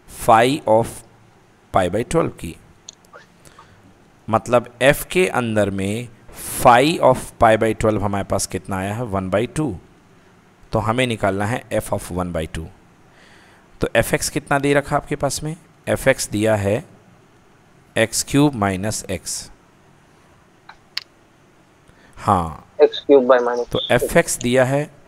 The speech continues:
Speaker 1: एक्स क्यूब माइनस एक्स, तो एफ वन बाई टू बन जाएगा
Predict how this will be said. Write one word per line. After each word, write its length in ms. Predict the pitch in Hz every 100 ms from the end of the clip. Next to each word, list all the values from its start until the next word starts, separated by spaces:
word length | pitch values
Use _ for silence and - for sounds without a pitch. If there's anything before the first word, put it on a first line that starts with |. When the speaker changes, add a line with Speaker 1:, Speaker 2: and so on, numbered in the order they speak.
| - _ _ -
Speaker 1:
एक्स 260 | 113 - -
क्यूब 240 | 147 143
माइनस 420 | 113 95 95 -
एक्स, 300 | 113 - - - _ _ -
तो 80 | -
एफ 260 | 127 - 113
वन 220 | 120 123
बाई 140 | 127
टू 180 | 131 131
बन 180 | 98 90
जाएगा 460 | 90 85 90 110